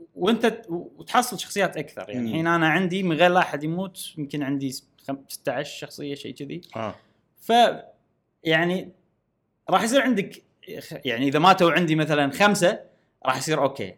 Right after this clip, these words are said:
Speaker 1: ما عندي اثناعش شخصية.
Speaker 2: إي، أوكي.
Speaker 1: بس، يعني، إذا ماتوا عندي أربعة، أوكي، كذي.
Speaker 2: مم،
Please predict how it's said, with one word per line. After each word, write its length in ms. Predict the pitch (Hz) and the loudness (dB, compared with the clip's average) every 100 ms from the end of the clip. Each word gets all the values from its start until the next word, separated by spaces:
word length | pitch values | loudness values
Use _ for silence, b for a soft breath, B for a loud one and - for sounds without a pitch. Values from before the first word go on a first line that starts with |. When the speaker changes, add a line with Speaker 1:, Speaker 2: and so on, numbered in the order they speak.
| _ | _
Speaker 1:
ما 160 | - 123 | -4 0
عندي 220 | 113 117 | 2 0
اثناعش 340 | 104 104 92 - | -6 -12 -10 -10
شخصية. 600 | - - 110 104 113 101 | -10 -6 -2 0 0 -2
Speaker 2:
إي، 140 | 87 | -4
أوكي. 300 | 95 - - | -6 -8 -6
Speaker 1:
بس، 160 | 131 190 | -2 2
يعني، 220 | 196 185 | 2 2
إذا 120 | 185 | 2
ماتوا 260 | 214 214 190 | 4 2 0
عندي 240 | 185 190 | 2 2
أربعة، 280 | 180 208 202 | 2 4 4
أوكي، 320 | 127 - 104 | 2 -2 -12
كذي. 440 | 104 - 110 - - _ - | -10 -6 -6 -8 -16 _ -8
Speaker 2:
مم، 300 | 117 107 | -6 -6